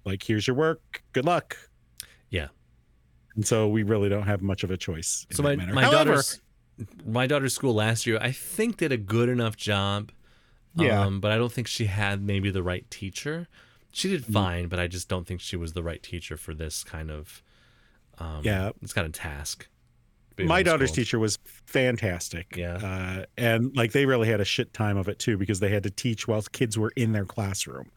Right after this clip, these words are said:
Speaker 2: Mm.
Speaker 1: Like, it was really dumb. But then the school, like, four weeks before the end of the school year, like, "Well, we're gonna give you a different teacher for the last four weeks." It's like,
Speaker 2: Awful.
Speaker 1: why?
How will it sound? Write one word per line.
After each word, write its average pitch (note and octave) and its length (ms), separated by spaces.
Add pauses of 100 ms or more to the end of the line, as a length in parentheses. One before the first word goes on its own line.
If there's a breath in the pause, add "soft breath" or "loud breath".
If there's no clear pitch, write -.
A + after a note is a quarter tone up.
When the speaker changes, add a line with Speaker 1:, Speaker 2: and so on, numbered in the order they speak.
(160 loud breath)
Speaker 2:
Mm. B2+ 160
Speaker 1:
Like, G2+ 340 (420 soft breath)
it C3 60
was - 380
really D3 320
dumb. A#2+ 220
But D#3+ 240
then G3+ 280 (260 loud breath)
the D#3 80
school, F#3 400
like, C#3 260
four F3+ 380
weeks E3+ 260
before D3+ 280
the C#3 120
end C3+ 100
of B2 40
the B2+ 80
school D3+ 260
year, A#2+ 280
like, A#2 220
"Well, A3 120
we're C4+ 140
gonna B3 180
give F3+ 160
you D3+ 120
a B2 40
different A2 340
teacher G2+ 340
for A2 100
the G2 80
last F#2 300
four E2+ 280
weeks." - 300
It's F#3 100
like, G#3+ 160
Speaker 2:
Awful. D2+ 160 (280)
Speaker 1:
why? C3 340